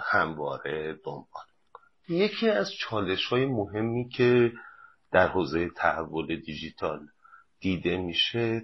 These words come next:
ترکیب شدن پروژه‌های تحول دیجیتال با پروژه‌های مربوط به فناوری اطلاعات. این اتفاق باعث می‌شه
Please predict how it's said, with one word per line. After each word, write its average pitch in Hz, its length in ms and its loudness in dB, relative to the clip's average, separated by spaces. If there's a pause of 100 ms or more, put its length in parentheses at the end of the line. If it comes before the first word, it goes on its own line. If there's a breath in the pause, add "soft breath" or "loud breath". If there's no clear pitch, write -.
ترکیب 107 580 2
شدن 120 640 -2
پروژه‌های 87 920 -2
تحول 82 800 0
دیجیتال 98 800 0 (500 loud breath)
با 90 200 4
پروژه‌های 95 1000 0
مربوط 87 680 -2 (140)
به 98 300 2 (160)
فناوری 76 760 -2
اطلاعات. - 580 -8 (600 loud breath)
این 170 400 6 (540)
اتفاق 98 760 -2
باعث 95 640 2
می‌شه 87 480 0